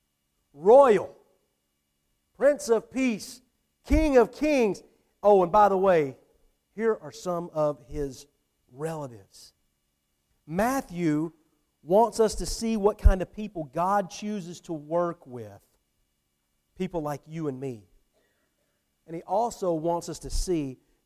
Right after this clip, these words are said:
that God is able to redeem anyone for his purposes. Do you hear that?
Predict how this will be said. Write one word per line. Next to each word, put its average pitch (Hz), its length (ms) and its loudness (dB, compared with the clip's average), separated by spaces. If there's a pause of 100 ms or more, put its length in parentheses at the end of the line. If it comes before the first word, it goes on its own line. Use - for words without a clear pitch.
that 139 200 -10
God 196 540 0
is 170 240 -4
able 180 520 -2
to 175 140 -10
redeem 165 840 -6 (520)
anyone 135 800 -8 (1300)
for 175 340 -8 (220)
his 143 360 -16 (320)
purposes. - 680 -20 (880)
Do 139 60 -18
you 151 60 -12
hear 202 160 -4
that? 226 240 -8